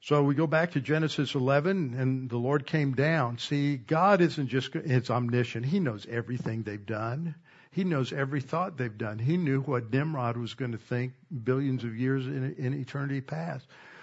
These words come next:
But God demonstrates that if you're going to engage in judicial activity, you're going to come down and,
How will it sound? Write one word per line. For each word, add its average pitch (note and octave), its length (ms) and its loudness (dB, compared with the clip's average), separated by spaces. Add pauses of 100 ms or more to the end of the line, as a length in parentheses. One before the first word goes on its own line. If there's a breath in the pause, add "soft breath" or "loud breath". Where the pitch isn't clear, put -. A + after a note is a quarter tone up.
(300 loud breath)
But D#3+ 160 0
God E3 320 2
demonstrates E3 760 0
that C3+ 140 2
if C3 160 0
you're C3+ 140 0
going C#3+ 320 -2
to E3 160 -2
engage B2+ 560 0
in C#3 140 0
judicial B2 580 0
activity, C3+ 540 -2
you're B2 220 0
going C3+ 280 -2
to A#2 80 -8
come C3 280 -2
down A#2 340 -2
and, C#3 320 -4